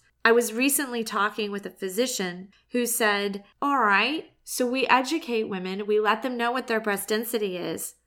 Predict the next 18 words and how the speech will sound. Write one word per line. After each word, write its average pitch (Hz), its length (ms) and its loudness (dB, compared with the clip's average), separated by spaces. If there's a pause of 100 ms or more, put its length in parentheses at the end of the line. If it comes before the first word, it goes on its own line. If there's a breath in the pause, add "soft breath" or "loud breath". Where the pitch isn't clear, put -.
(160)
But 240 300 -2
then 240 220 2
the 240 80 -2
next 240 340 2
question, 349 440 0
when 214 140 0
you 247 140 -4
have 254 240 0
that 247 160 0
candid 220 440 -2
conversation 202 880 -6
with 202 320 -4
your 214 220 -2
provider, 208 540 -2
'Hey, 247 460 2
am 202 180 -2
I 202 120 0
dense? 208 380 -2